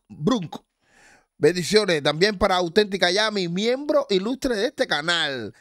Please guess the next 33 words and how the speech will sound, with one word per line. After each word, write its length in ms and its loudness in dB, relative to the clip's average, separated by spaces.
Claro 240 2
que 120 -2
sí. 420 -4
Mi 100 -4
gente, 460 0
gracias 340 -2
por 140 -4
estar 240 0
aquí. 420 0
Un 120 -8
poco 280 -2
tarde. 420 0
No 80 -4
estoy 160 0
acostumbrado 480 -2
a 60 -4
hacer 260 -4
la 100 -2
directa 360 0
a 20 0
esta 200 -4
hora, 180 0
pero 200 -4
bueno, 300 -2
estamos 360 -2
aquí. 400 -8
Sí. 380 -2
Eh, 840 -4
gracias 280 -2
por 180 -4
tanto. 300 -8
Mi 120 2
gente, 400 2